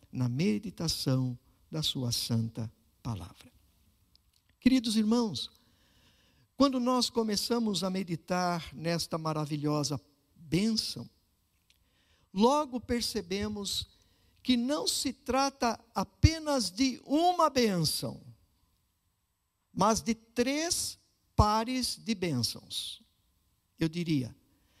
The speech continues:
são bênçãos dentro da bênção. Na nossa tradução aqui na língua portuguesa,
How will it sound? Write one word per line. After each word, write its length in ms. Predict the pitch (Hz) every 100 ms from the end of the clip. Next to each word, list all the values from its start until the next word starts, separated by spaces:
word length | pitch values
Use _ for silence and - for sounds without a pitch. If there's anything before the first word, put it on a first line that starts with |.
| _ -
são 340 | - 226 226
bênçãos 960 | 196 214 311 - - 427 427 - - - _ _ _ -
dentro 500 | 123 175 196 196 185
da 120 | 202
bênção. 440 | 147 104 104 - - _ _ _ _ _ _ _ _ _ _ _ _ _ _ _ _ _ _ _ _ -
Na 140 | 233
nossa 400 | 220 294 349 208
tradução 800 | - 175 165 147 - 170 180 175
aqui 260 | 147 - 160
na 160 | 151
língua 340 | 131 143 143 131
portuguesa, 720 | 127 - 123 151 151 120